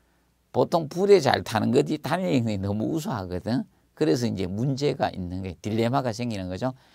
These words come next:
에너지 절약을 위해서는, 어, 어, 열 전도율이 적고 저항이 큰 걸 쓰다니까 불에 잘 타. 그런데, 어, 불에 안 타는 단열재 하면요, 이게 율이 커져요. 그래서 이런 문제점이 발생하-, 그래서 제일 좋은 방법은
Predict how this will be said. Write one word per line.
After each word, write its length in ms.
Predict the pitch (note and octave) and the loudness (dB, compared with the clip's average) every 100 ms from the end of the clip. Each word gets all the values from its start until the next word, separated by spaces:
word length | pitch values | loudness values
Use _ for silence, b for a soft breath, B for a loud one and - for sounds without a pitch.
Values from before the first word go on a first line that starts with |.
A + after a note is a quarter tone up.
| b b | b b
에너지 480 | E3+ G3+ G#3 F3+ | 2 4 4 2
절약을 440 | C#3+ C#3 D#3+ E3 C3+ | 0 2 4 4 2
위해서는, 640 | G#2+ G2 G#2+ B2+ A#2+ D#2 - _ _ _ _ _ - | 0 -2 -2 0 0 -2 -12 _ _ _ _ _ 0
어, 300 | G#2 G2 E2 _ _ - | 0 2 -4 _ _ -6
어, 180 | F2+ F#2 - _ _ _ B2 | -2 -2 -6 _ _ _ 6
열 240 | D#3 E3 | 8 6
전도율이 560 | B2 G2+ A2 C#3 B2+ G2 | 2 0 0 0 0 -2
적고 720 | C3 C3+ - B2 G#2 D3+ F#3 _ | -2 -2 0 2 4 2 0 _
저항이 400 | - C#3+ D#3 D#3 | 0 2 2 -2
큰 200 | A#2 - | -6 -2
걸 120 | F3+ F3+ | 0 0
쓰다니까 680 | - - F2+ F2+ E2+ F2+ F2+ | 0 -4 -4 -4 -4 -4 -4
불에 220 | D3+ D#3 | -2 -2
잘 240 | - B2+ F#2 | -2 -6 -8
타. 340 | - - F2 - _ _ _ | -10 -10 -10 -18 _ _ _
그런데, 360 | E3 D#3 D3+ - | 2 2 2 4
어, 200 | F3+ F#3 - b b | 6 6 2 b b
불에 200 | G#3 G#3+ | 8 8
안 200 | A#2 A2 | 8 2
타는 320 | A#2 A#2+ A#2 | 2 2 4
단열재 340 | A#2 A#2+ B2 | 4 2 4
하면요, 400 | C#3 D3+ D3 A#2 G2+ | 2 2 0 -2 -2
이게 260 | B2 C#3 | -4 -2
율이 240 | A#2 C3+ D#3+ | 0 0 -2
커져요. 580 | - - G3 A3 F#2+ F2 _ _ _ _ _ _ _ _ _ _ _ _ _ _ _ _ - | -4 -4 -2 -2 -4 -10 _ _ _ _ _ _ _ _ _ _ _ _ _ _ _ _ 0
그래서 320 | - D3 A2+ | 6 6 6
이런 420 | G#2+ C3 D#3 - - | 2 4 2 0 -6
문제점이 840 | - B2+ D3+ D#3+ D3 - G#2 C3 | -2 0 2 0 0 -4 0 0
발생하-, 500 | - E2+ - F2+ D#2+ | -2 -8 -6 -6 -4
그래서 300 | - E3+ C#3+ | 0 0 0
제일 300 | A2 C3+ D3+ | 0 0 0
좋은 320 | A#2+ A2+ A#2 | -4 -6 -4
방법은 600 | A#2+ A#2+ A2+ G2+ C3 B2 | -4 -4 -4 -4 -2 -2